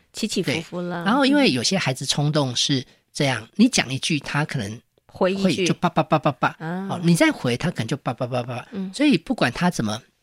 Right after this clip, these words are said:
Speaker 2: 飘，怎么像烟火这样，你还是得要回到你最根本的，
Speaker 1: 嗯。
Speaker 2: 就是比如说，我现在如果要你把玩具收好，
Speaker 1: 嗯。
Speaker 2: 那我可能还是一句话，“玩具收好。”
Speaker 1: 收好。
Speaker 2: 就这样。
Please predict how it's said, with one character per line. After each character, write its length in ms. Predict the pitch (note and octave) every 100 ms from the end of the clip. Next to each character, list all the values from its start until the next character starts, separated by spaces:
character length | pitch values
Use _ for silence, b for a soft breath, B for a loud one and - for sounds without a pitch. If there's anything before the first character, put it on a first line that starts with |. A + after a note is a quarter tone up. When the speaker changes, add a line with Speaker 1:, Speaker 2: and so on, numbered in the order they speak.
| _ _
Speaker 2:
飘， 420 | - E3+ D#3+ D3+ F3+ _ _
怎 120 | - A#2+
么 140 | A#2+
像 240 | - D#3+ C#3+
烟 220 | D3+ E3
火 340 | C3 - - -
这 100 | C3
样， 140 | A#2+ - b b _
你 100 | C3
还 100 | C#3
是 140 | F3
得 100 | F#3
要 100 | C3+
回 240 | D3+ C3+ A#2
到 180 | - C3
你 320 | A2+ G#2 A#2 _ _
最 140 | - D3
根 220 | - C3+
本 140 | - -
的， 140 | - - _
Speaker 1:
嗯。 240 | G#3+ G#3+ G3+
Speaker 2:
就 140 | - C#3+
是 200 | D3+ B2+
比 180 | - B2+
如 100 | B2
说， 260 | C#3+ C3+ - _ _ _ -
我 180 | D3
现 160 | - F3+
在 100 | E3+
如 140 | C3+
果 140 | C3 A2+
要 200 | C#3 C3
你 260 | A2+ F#2+ _ _ _ -
把 100 | A2+
玩 140 | A2+
具 120 | B2
收 220 | C3+ - B2
好， 220 | - - _
Speaker 1:
嗯。 260 | A#3+ G#3+ G#3 -
Speaker 2:
那 200 | D#3 B2+
我 180 | A#2+ D3
可 100 | B2+
能 80 |
还 100 | -
是 180 | A2+ D#3+
一 100 | A#2
句 200 | A#2 -
话 320 | A#2 C#3 A2+ - _ _ _ _ _ _ -
，“玩 160 | B2+
具 300 | C3 - B2 _ _ _ _ _ _ _
收 180 | - G3
好。” 60 |
Speaker 1:
收 80 | F#3+
好。 300 | D#3 D3 - _
Speaker 2:
就 100 | C3
这 120 | -
样。 100 | A2